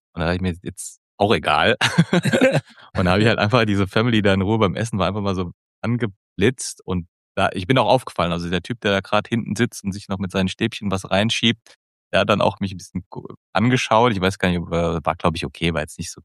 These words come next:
kritisch oder so. Aber ich bin happy, dass es noch ausgelöst hat, bevor er rüberschaut, weil so einfach so in dem Moment alle sind und auch dieses Chaos spricht für mich einfach auch Thailand, ähm, aus, hinten noch die Kokosnüsse und so. Ich mag auch, auch diesen Shot sehr gerne.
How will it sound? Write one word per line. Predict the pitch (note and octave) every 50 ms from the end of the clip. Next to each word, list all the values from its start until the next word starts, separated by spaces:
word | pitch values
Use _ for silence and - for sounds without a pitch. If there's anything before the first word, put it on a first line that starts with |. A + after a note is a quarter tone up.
| _
kritisch | _ - - A2+ G2+ -
oder | G#2+ G2+ G#2 G2
so. | F#2 G#2 G2+ G#2+ A2 - _ - - _ _ _ _ _ _ _ _ _
Aber | - F#2 F#2+
ich | F#2 -
bin | - G2+
happy, | F#2 A2+ - - F#2+
dass | F2+ F#2+ F#2+ - - - - _ _ _ _ _ _ _ _ _ _ _ _ _ _ _
es | F2 F2 F2 F2 F2 - -
noch | G2 F#2 -
ausgelöst | F2+ G#2+ G#2+ - - F#2 G2 G2 - -
hat, | G2 F2+
bevor | - F2 - - G2 G#2 G2+
er | D#2+ D#2
rüberschaut, | D#2+ D#2 E2+ E2 E2 D#2 D#2+ - - D#2+ E2+ F#2+ G2+
weil | F2+ E2 E2+
so | D#2+ E2+ F2 F2 -
einfach | - F2 F2 - E2+ E2+
so | - - F#2+ F2 F2
in | F2+ - - F#2+ F#2
dem | F2+ F2
Moment | E2 E2+ E2+ E2 E2+ F2 F#2 G2+ G2 - - - - _
alle | - - E2 E2 E2+ D#2+
sind | E2+ F2+ F#2 F#2 D#2+
und | - -
auch | - -
dieses | - E2+ E2 - _ _ _
Chaos | - E2+ F2 F2+ -
spricht | - - - G#2 - _ _
für | - E2+
mich | E2+ - -
einfach | - - E2 - -
auch | - - - - - _ _ _ _ _ _ _ _
Thailand, | - - - F2 F#2 F#2 E2+ E2+ F2 F2+ E2+ - - - - - _
ähm, | - D2 E2 E2 E2 -
aus, | C#2 D#2+ F2 -
hinten | - F#2 - - -
noch | E2+ -
die | - - -
Kokosnüsse | - F2 E2 - F2+ F2+ - - E2+ D#2+ - E2
und | D#2+ D#2+
so. | E2 D#2 D#2
Ich | D#2 - - - - _ _ _ _ _ _ _ _ _
mag | - F2 E2+
auch, | - F2 - - -
auch | - F2 -
diesen | - - E2+ E2 D2+ -
Shot | - - - -
sehr | - - D#2
gerne. | D#2 D#2+ D#2 D2+ E2